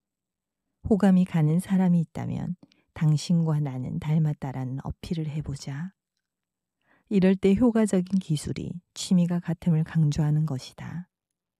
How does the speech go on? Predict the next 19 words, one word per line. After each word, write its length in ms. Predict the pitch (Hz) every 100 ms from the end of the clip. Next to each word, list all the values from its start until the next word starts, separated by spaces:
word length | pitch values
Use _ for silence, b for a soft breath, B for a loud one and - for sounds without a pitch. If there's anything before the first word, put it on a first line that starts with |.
| _ _ _ _ _ _ _
예를 320 | 175 175 180 180
들어 260 | 170 160
이성이 460 | 160 156 - 185 180
어떤 440 | 151 - 165 175
영화가 380 | 160 151 151 170
재밌었다고 760 | - 170 175 - 165 147 143 170
추천을 420 | 214 - 196 180
해준다면 720 | 156 135 135 123 120 127 156 _ _ _
며칠 400 | - 156 - 165
뒤에 220 | 147 127 120
"추천해준 560 | - - 202 165 147 156
그 160 | - 165
영화 400 | 139 131 151 180
정말 380 | - 170 180 190
재밌었어요." 1000 | - 180 190 196 - 151 131 123 202 - _ _ _ _ -
라고 400 | 139 - - -
감상을 500 | - 151 151 175 160
말하면 420 | 160 131 135 143 147
된다. 540 | 151 135 139 147